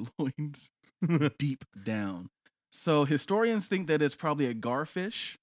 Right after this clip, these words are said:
Speaker 1: Um,
Speaker 2: What's that?
Speaker 1: A garfish is a class, um,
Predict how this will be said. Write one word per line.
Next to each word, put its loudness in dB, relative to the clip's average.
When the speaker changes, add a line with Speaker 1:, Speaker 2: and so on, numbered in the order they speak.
Speaker 1:
Um, 2
Speaker 2:
What's 0
that? -4
Speaker 1:
A -2
garfish -2
is 0
a -4
class, -4
um, 2